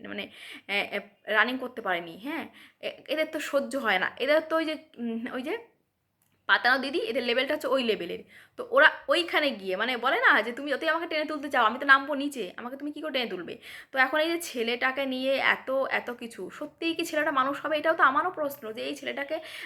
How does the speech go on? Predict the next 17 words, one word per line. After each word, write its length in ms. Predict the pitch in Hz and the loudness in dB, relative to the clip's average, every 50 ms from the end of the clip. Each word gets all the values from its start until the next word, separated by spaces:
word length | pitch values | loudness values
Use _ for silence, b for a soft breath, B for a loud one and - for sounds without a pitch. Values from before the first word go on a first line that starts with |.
| B | B
আমার 220 | - - 233 254 262 | -2 0 2 2 2
কাছে 180 | 269 277 294 | 2 2 4
রাখবো, 260 | 269 247 240 247 254 247 | 4 4 4 4 0 -2
আমার 140 | 240 247 | -2 -2
কাছে 140 | 269 269 277 | -2 0 2
রাখবো, 260 | 254 247 247 240 240 233 | 2 2 2 2 0 -2
আমাকে, 260 | 233 240 247 247 269 | -2 -2 -4 -6 -8
তুই 140 | - 339 330 | -8 -8 -6
কি 120 | 330 330 | -6 -6
সত্যি 220 | 320 320 - - 294 | -6 -8 -8 -6 -4
মানুষ 200 | 240 262 285 - | -2 -4 -4 -4
করতে 220 | - 302 - 311 | -8 -8 -6 -4
পারবি? 240 | 302 320 330 339 247 | -2 -2 -2 -2 -4
তুই 120 | 262 269 | -6 -6
নিজে 180 | 269 285 294 311 | -4 -2 2 2
মানুষ 260 | 311 311 320 330 349 | 4 4 2 0 -2
হয়েছিস? 380 | 403 403 403 - 220 - - | -2 -2 -2 -4 -8 -12 -12